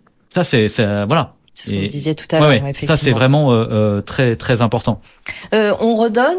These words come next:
Speaker 2: effectivement, euh, ces moyens, peut-être Pascal, euh, Thibault, pour, euh, pour être, euh, pour candidater, tout simplement. Thibault.
Speaker 1: Alors, euh, on, on a plusieurs, euh, euh, vecteurs pour, euh, nous rejoindre. D'abord, bien évidemment, euh,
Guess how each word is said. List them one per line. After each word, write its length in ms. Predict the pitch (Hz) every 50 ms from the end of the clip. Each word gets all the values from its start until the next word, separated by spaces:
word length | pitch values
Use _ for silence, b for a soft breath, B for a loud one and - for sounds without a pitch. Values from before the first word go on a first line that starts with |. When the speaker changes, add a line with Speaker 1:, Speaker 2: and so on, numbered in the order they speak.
| 359 262
Speaker 2:
effectivement, 880 | 196 202 - - 220 - - - 214 208 202 202 214 254 339 370 320 240
euh, 140 | 214 208
ces 160 | 196 - - 220
moyens, 380 | 220 220 214 208 214 220 294 349 -
peut-être 320 | - - 226 220 - 202
Pascal, 480 | 196 202 196 - - - 202 220 262 302 294 B B B B B B -
euh, 120 | 175 131
Thibault, 360 | - - 208 180 185 214 277
pour, 340 | 285 - - 262 262 240 233
euh, 180 | 220 202 196 190
pour 280 | 185 - 254 254 247
être, 240 | 214 208 - - 190
euh, 300 | 180 170 156 151 151 156 156 -
pour 140 | - 277 -
candidater, 500 | - 330 247 226 175 170 160 - - 190
tout 120 | - -
simplement. 460 | - - 190 170 - 170 156 147 - - _ b b b b b b - _ _ _ _ B B B B -
Thibault. 320 | - 254 214 214 185 180 - - - - - - - - - -
Speaker 1:
Alors, 320 | 170 165 139 113 104 - - - -
euh, 540 | 143 127 123 117 113 110 107 101 101 98 101 107 - -
on, 720 | 151 123 117 120 113 107 101 98 98 95 95 98 104 107 -
on 140 | - 117 117
a 100 | 117 113
plusieurs, 640 | 113 - - 196 196 160 147 170 190 185 156 120
euh, 220 | 135 117 113 113 113 -
euh, 480 | 117 110 107 107 110 - - 120 104 104
vecteurs 420 | 92 127 143 127 - 160 165 156
pour, 300 | - - - 107 95 104
euh, 80 | 101 98
nous 160 | 104 117 117
rejoindre. 400 | 113 113 104 120 147 190 196 - B B B B B -
D'abord, 280 | - 143 131 151 127
bien 160 | 110 131 147 139
évidemment, 580 | 131 117 123 131 127 123 131 131 131 123 107
euh, 60 | 107